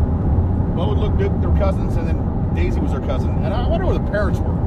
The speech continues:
uh, uh, that's at this point, but they were running around with all sorts of shenanigans. They had this Charger,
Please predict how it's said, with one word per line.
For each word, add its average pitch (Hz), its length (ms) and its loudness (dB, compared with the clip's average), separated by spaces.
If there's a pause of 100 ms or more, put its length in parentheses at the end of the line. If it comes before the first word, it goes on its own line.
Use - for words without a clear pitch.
(120)
uh, - 60 0
uh, 95 240 0
that's - 200 0
at - 120 -2
this - 120 -4
point, - 260 -4
but - 100 -4 (600)
they 175 100 -2
were 196 80 0
running 190 200 -2
around 175 300 -2
with - 80 -2
all 175 360 0
sorts - 220 -2
of - 80 -2
shenanigans. - 380 -2
They - 80 -2
had - 120 0
this - 1120 -2
Charger, - 380 -2